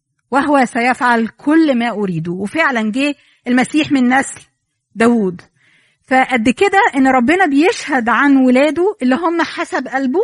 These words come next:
وطبعا عندنا، آه، أنا بس حطيت صورة، آه، د-، آه، داوود النبي هنا، بس طبعا عندنا أمثلة كتير جدا جدا زها-، يعني،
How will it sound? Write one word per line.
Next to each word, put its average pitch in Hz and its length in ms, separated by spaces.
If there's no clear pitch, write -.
وطبعا 294 320
عندنا، 269 440
آه، 226 260
أنا 247 100
بس 302 180
حطيت 311 300
صورة، 302 280
آه، 208 600
د-، 196 100
آه، 220 280
داوود 247 280
النبي 269 460
هنا، 339 200
بس 220 120
طبعا 302 240
عندنا 277 300
أمثلة 269 400
كتير 285 260
جدا 254 260
جدا 240 580
زها-، 247 340
يعني، 220 540